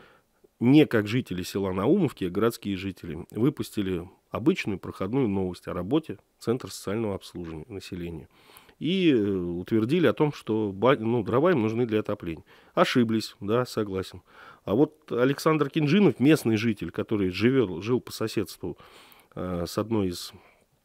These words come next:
э, женщин, пишет, что у них даже нет бань. Ни у одной из двух, получивших поддержку. Ну, посмотрим, есть бани или нет.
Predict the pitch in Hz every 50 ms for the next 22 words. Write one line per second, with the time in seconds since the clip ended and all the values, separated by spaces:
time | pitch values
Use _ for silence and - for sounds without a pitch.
0 | _ _ _ _ - - - 110 113 104 95 95 95 95 92 92 127 165 185 175
1 | - 175 147 139 123 - _ - 135 147 - - - - - 101 95 98 117 147
2 | 160 117 107 117 131 110 101 95 95 107 107 92 90 90 90 82 80 76 73 -
3 | _ _ _ _ _ _ _ _ _ - 107 120 120 113 107 101 92 95 87 80
4 | 73 - _ - - 90 92 90 98 95 90 - - - - _ _ - 101 92
5 | 87 - - 78 - - - - - 92 90 90 90 82 - - - - _ _
6 | _ _ _ _ _ _ _ _ _ _ _ - 110 123 - - - - - -
7 | 135 - - 104 85 - - 80 80 - _ _ _ - 95 120 131 120 95 92
8 | 85 80 78 78 90 110 113 95 87 78 -